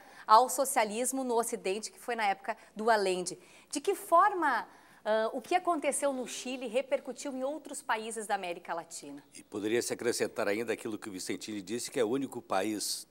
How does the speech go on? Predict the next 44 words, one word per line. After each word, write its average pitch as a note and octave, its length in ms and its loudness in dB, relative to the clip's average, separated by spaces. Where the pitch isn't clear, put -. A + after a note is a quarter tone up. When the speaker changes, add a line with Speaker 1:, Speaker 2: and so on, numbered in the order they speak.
Speaker 2:
da G#2 180 2
América F#2+ 380 -4
Latina B2 500 -4
que D3 160 -4
não B2 220 -2
tem A#2 260 -4
uma A#2 160 -4
integração A2+ 640 -4
com A#2+ 180 -8
os A#2 180 -6
outros, - 420 -6
né? - 140 -10
Speaker 1:
E A#3 100 4
agora G#3+ 320 8
vai B3+ 100 6
surpreender B3+ 400 2
Speaker 2:
É. B3+ 40 4
Speaker 1:
nas C#4 120 4
eleições D#4 440 0
com C4 80 0
as G#3+ 80 2
duas A#3+ 200 2
candidatas, G#3 600 0
né? D#3+ 220 -6
Speaker 2:
É. - 120 -10
E, D#3+ 540 2
e, D3+ 60 0
uh, B2+ 480 -2
não G#3+ 160 4
tem G#3 160 2
essa F3 180 0
integração D#3+ 540 0
também E3 680 -2
em - 20 -4
função D#3 340 -4
do C3+ 140 -10
sistema D3 400 -4
econômico A#2+ 580 -6
chileno, E2+ 600 -10
né? F#2+ 160 -6
Porque G#2+ 520 -4
o G#2+ 120 -2
Chile B2+ 340 -8
tem C3 680 0